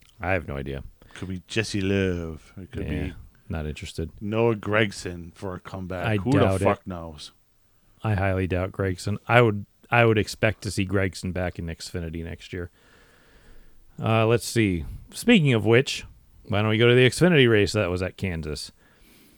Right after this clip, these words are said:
Speaker 1: Let's see. You didn't even make it a lap before contact between Nick Lights, who I don't even know who that is,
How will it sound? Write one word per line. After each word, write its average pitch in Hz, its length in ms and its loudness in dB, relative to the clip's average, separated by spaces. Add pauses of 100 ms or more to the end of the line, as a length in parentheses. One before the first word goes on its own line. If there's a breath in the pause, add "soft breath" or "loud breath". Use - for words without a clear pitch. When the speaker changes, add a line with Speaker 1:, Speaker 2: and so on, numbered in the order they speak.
(360 soft breath)
Speaker 1:
Let's 131 200 -2
see. - 100 2
You 101 100 4
didn't 220 180 8
even 220 180 6
make 202 180 8
it 180 80 8
a 160 60 8
lap 135 500 6 (760)
before 107 540 2
contact 113 460 2
between 104 480 0
Nick 117 180 0
Lights, 107 420 4
who 104 120 2
I 98 80 2
don't 101 120 0
even 90 180 -2
know 98 160 2
who 87 100 2
that 87 180 0
is, 87 320 -2